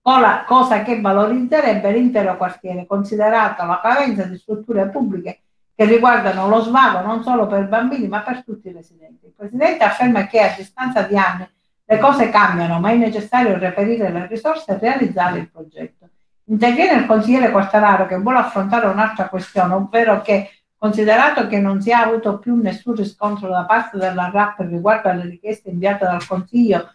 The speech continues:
per il ripristino del manto statale della, e del, e del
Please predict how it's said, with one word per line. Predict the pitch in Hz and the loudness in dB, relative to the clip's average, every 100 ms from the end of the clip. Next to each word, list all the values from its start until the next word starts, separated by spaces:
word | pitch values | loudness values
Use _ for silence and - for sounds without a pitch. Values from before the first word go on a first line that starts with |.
| _ _ _ _ | _ _ _ _
per | 214 214 | 2 4
il | 214 | 4
ripristino | 214 208 302 294 226 196 | 2 2 0 0 0 2
del | 202 202 | 2 2
manto | 247 247 196 | 2 0 -2
statale | - 190 208 214 196 190 | -4 0 2 2 2 0
della, | 202 202 190 185 - _ _ _ _ _ | 0 2 0 -2 -14 _ _ _ _ _
e | 170 202 | -2 2
del, | 226 233 - | 2 2 0
e | 208 208 | 0 2
del | 233 240 226 202 | 2 4 4 2